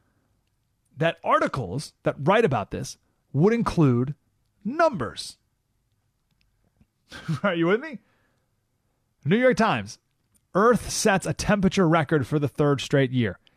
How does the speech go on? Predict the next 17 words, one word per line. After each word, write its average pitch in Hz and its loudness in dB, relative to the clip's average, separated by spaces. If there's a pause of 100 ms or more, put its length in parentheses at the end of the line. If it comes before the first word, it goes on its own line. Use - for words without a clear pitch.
And 151 -2
it's 160 -2
this 175 -4
whole 233 2
long 220 4
article, 240 2 (160)
and 180 2
they 202 6
never 220 2
once 254 0
include 214 -2 (140)
any 196 -4
numbers. 202 -4 (3000)
How 98 -2
can 160 -2
that 131 -2
be? 87 -10